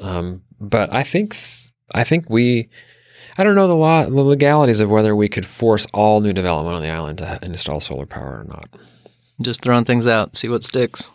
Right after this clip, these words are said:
Speaker 1: Yep. But I'm sure the people making that farm on Sands would not want to cover their farm with a bunch of solar panels.
Speaker 2: Yeah, I didn't want 'em to cut all those trees down.
Speaker 1: Yeah, I didn't either.
Speaker 2: All right. Let's, you said the, the B word there, so let's talk about the new budget.
Speaker 1: Okay.
Speaker 2: Uh, what do we got in store in the new budget?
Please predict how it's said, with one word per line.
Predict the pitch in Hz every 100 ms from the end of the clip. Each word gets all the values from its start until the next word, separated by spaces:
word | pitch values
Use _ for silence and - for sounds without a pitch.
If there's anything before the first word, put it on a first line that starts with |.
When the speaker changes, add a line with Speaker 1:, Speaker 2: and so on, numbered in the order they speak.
| -
Speaker 1:
Yep. | 127 143 151 - - -
But | -
I'm | 135
sure | - 170
the | 151
people | 156 147 131
making | 131 127 123
that | 110
farm | - 120 113
on | 107
Sands | 107 - 110 107 101
would | 98
not | 98 104 101 104 -
want | 104 -
to | 110 95
cover | - 101 98
their | 95
farm | 98 98
with | 95
a |
bunch | 101 -
of | -
solar | 90 90
panels. | - - - - _ _ _ _ _ -
Speaker 2:
Yeah, | 180 123
I | 123
didn't | 135 127
want | 127
'em | 127
to | 117
cut | 131
all | 120
those | 117 107
trees | 147 127
down. | 92 82 _ 107
Speaker 1:
Yeah, | 127 127 - 117
I | 120 123
didn't | 120 117
either. | 120 101 98 _ - - _ _ _ _ -
Speaker 2:
All |
right. | 120 - -
Let's, | 135 -
you | 120 139 139
said | - 123 120
the, | 117 110 110
the | 120
B | 113 127
word | 110 98 101
there, | 113 131
so | - 110 117 185
let's | 127 120
talk | - 120
about | 123 113
the | 123
new | 123
budget. | 120 127 104 - _ _ _ -
Speaker 1:
Okay. | 120 120 104
Speaker 2:
Uh, | 107
what | 110 113 127
do | 123
we |
got | 120 120
in | 120
store | - 120 120
in | 117
the |
new | 120
budget? | 120 123 113